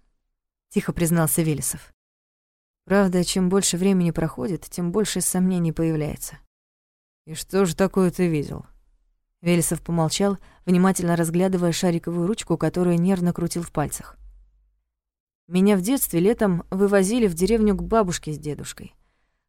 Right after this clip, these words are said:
Обычное дело, здесь недалеко, в общем-то. Последний раз я туда ездил, когда мне лет одиннадцать было.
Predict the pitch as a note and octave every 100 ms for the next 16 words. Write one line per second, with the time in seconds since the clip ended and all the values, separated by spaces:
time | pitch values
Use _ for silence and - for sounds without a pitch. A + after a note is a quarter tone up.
0 | _ B3+ D4+ - F3+ E3 A3 A3+ D#3 C3
1 | _ _ _ F#3+ G#3 A3+ A#3 B3+ A#3+ D3+
2 | C#3+ C#3 - - - _ _ _ _ _
3 | _ _ D#3+ G#3 G#3 G3 A3 G#3 F3 F3+
4 | F3 F#3 A#3 E3 D#3 E3 F3+ G3 F#3 F3+
5 | F#3+ F#3 E3 A#3+ B3+ - D#3 D3 C#3+ C3